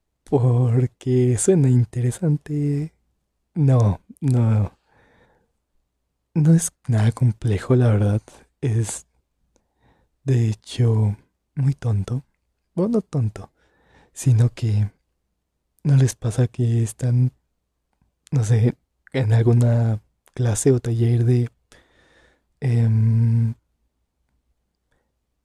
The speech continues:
¿cómo se llama? De creatividad. Entonces, les dicen, "Si van a hacer como algo que se trate,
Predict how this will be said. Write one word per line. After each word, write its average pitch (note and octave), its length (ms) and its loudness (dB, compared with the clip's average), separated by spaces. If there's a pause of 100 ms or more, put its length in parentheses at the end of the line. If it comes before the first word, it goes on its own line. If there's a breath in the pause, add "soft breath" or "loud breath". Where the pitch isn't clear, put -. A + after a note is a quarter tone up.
(180)
¿cómo A#2+ 200 -2
se A#2 120 -2
llama? A2 200 2
De A#2+ 100 2
creatividad. G#2+ 600 -4 (1400)
Entonces, A2 1160 -2 (1800 soft breath)
les A#2 200 -2
dicen, A2+ 420 0 (1200)
"Si B2+ 680 2 (120)
van B2+ 340 -4
a C#3 40 0
hacer A2+ 580 -4
como A2 360 -4
algo G#2 520 -2 (1400)
que A2+ 320 -2
se A#2+ 180 -2
trate, A2+ 760 -6